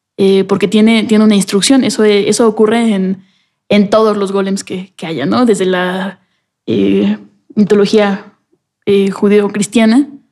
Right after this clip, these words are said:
así hasta golems que se pueden encontrar en Calabozos y Dragones.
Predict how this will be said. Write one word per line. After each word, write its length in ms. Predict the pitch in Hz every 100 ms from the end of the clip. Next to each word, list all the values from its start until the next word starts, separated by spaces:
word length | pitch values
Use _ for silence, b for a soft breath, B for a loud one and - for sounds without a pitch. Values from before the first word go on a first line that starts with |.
| _ _ _ _ _ _
así 260 | 208 - 202
hasta 280 | 180 196 190
golems 420 | 196 208 208 202
que 60 | -
se 80 | 190
pueden 200 | 208 196
encontrar 360 | 185 185 202
en 180 | 196 196
Calabozos 360 | 185 196 196 196
y 40 |
Dragones. 540 | 190 190 208 254 320